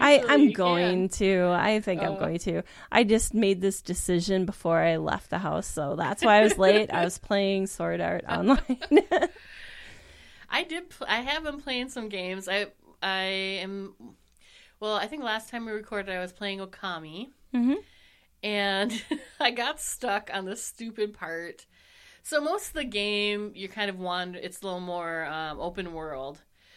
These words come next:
Speaker 2: But there's a couple points where you have, like, these pu-, they're called digging puzzles, and you have to use your skills to, like, dig or blow up different rocks and get through this maze in a timed
Speaker 1: Okay.
Speaker 2: thing.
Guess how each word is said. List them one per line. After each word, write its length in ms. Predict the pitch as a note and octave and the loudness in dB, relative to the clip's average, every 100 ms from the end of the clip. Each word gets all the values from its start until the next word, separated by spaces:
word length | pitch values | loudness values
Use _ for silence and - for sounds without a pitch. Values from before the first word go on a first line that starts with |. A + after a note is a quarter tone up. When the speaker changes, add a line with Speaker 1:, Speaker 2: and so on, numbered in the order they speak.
| - - | -18 -10
Speaker 2:
But 120 | F#3+ | -4
there's 160 | G3 F#3+ | -4 -6
a 40 | |
couple 380 | - A#3+ B3 A#3 | -8 -4 -2 -4
points 840 | - - G#3+ G3 F#3+ - - - - _ _ _ _ _ _ - | -6 -4 -2 0 -2 -8 -14 -16 -18 _ _ _ _ _ _ -10
where 120 | F3+ | -6
you 120 | F#3 F#3 | -6 -4
have, 260 | F#3+ F#3+ | -2 -2
like, 260 | F#3 F3+ - | -2 -4 -8
these 320 | D3+ D3+ - - | -14 -14 -16 -20
pu-, 400 | - - - F3 - - | -18 -14 -14 -16 -20 -18
they're 120 | D3 | -18
called 320 | D3+ D#3 D3 D3 | -14 -14 -12 -12
digging 360 | D#3+ G3 G3+ | -10 -8 -10
puzzles, 560 | G3 G#3+ G#3 G#3+ G#3 G3+ | -8 -8 -6 -6 -6 -8
and 100 | F3 | -12
you 60 | F3 | -12
have 300 | F3+ F3+ F3+ | -8 -10 -8
to 100 | G3+ | -10
use 520 | E3 F3 F#3 F#3 F3+ | -10 -8 -8 -8 -8
your 120 | F3+ F3+ | -12 -12
skills 600 | - - F3 F3 E3+ E3+ | -12 -8 -6 -6 -10 -14
to, 120 | G3 | -12
like, 400 | D#3+ D#3 C#3+ - _ _ _ _ _ D#3 | -10 -8 -10 -12 _ _ _ _ _ -4
dig 640 | G3 G3 F#3+ F#3 F#3 F3 | 0 2 2 0 -2 -4
or 100 | D3 | -8
blow 300 | D3 E3+ F3 | -8 -6 -4
up 340 | E3+ E3 E3 - | -2 -2 -4 -10
different 260 | F3 E3 | -12 -10
rocks 460 | C3 D#3+ F3 F3 - | -4 0 0 -4 -14
and 120 | E3 | -8
get 180 | F3+ F3+ | -8 -8
through 220 | G3 F#3 | -8 -6
this 200 | F3+ F3 | -6 -6
maze 500 | F3+ F3 F3 E3+ E3 | -6 -4 -4 -6 -8
in 140 | - D#3 | -10 -10
a 60 | |
timed 380 | D3 - D#3+ C4 | -12 -6 -2 0
Speaker 1:
Okay. 180 | A3+ G#3 | 0 -4
Speaker 2:
thing. 420 | - F3+ F3+ F#3 | -4 -6 -6 -8